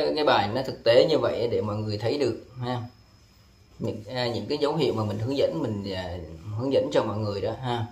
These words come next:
Ví dụ những dấu hiệu về chân tay nè, nhà cửa nè, ví dụ như nhà biệt thự này nọ,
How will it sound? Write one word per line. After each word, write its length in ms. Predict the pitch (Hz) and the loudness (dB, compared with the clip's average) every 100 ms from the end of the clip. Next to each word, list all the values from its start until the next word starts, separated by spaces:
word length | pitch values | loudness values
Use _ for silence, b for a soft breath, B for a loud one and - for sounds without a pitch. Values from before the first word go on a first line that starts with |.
| B B B - | B B B -8
Ví 120 | 123 | -6
dụ 60 | 123 | -4
những 200 | 110 123 | -2 0
dấu 120 | 147 | 0
hiệu 160 | 127 | 0
về 180 | 101 98 - | -2 -2 -2
chân 200 | 110 110 | -2 0
tay 280 | 107 113 110 | 0 2 0
nè, 120 | 95 | -2
nhà 260 | 95 85 - | -6 -8 -10
cửa 280 | - 73 98 110 | -8 0 0 0
nè, 300 | 110 - 117 | -6 -8 -8
ví 160 | 120 107 110 92 | -4 -4 -4 -8
dụ 120 | 123 127 | -4 -2
như 220 | 113 117 | -2 -4
nhà 160 | 107 101 | -4 -4
biệt 80 | - - | -8 -4
thự 180 | 110 - | -4 -4
này 200 | 104 - | -6 -6
nọ, 260 | 87 - | -8 -12